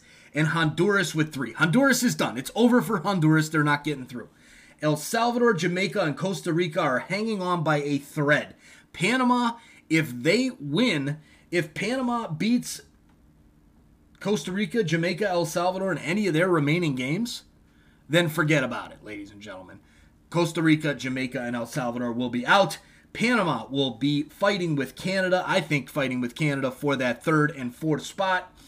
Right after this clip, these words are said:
And the last game of the O-, Ocho Octo is actually Panama and Canada. So it may come down to the last day here for who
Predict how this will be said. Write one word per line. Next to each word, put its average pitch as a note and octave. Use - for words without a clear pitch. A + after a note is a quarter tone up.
And D3
the C#3+
last C#3
game D3+
of B2
the B2+
O-, B2+
Ocho D3+
Octo D#3
is D#3
actually D3
Panama D3
and C3+
Canada. A#2+
So B2+
it B3+
may D4
come G#3
down F#3+
to D#3+
the D3+
last C#3+
day C#3
here A#2
for D3+
who F3